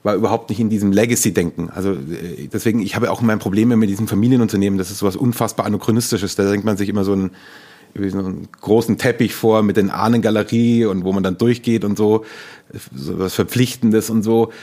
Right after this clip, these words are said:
Das ist es überhaupt nicht, sondern mein Vater ist wirklich ein ganz, ganz großer Verfechter der Freiheit und eben auch, dass die Jungs das machen können, was sie machen wollen.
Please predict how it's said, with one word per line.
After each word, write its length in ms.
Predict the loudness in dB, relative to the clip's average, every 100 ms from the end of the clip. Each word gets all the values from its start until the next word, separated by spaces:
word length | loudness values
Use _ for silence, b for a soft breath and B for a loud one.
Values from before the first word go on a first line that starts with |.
| B -2
Das 160 | 0 2
ist 80 |
es 140 | 0 2
überhaupt 500 | 0 2 2 0 -2
nicht, 160 | -4
sondern 180 | -2 0
mein 140 | 0 0
Vater 260 | 0 0
ist 120 | 0
wirklich 200 | 0 0
ein 160 | -2 -2
ganz, 460 | -2 -2 -4 -6 -6
ganz 340 | -4 -4 -6
großer 320 | -2 -2 -2
Verfechter 420 | -10 -6 -6 -4
der 120 | -4 -4
Freiheit 580 | -4 -2 0 -2 -4 B B B B
und 160 | -8 -4
eben 240 | -2 -2
auch, 160 | 0 0
dass 200 | -2 -2
die 100 | -2
Jungs 260 | 0 0 0
das 180 | -2
machen 260 | 0 -2 -2
können, 300 | -2 -2 0
was 120 | -2
sie 80 | -2
machen 300 | -4 -4 -6
wollen. 260 | -6 -8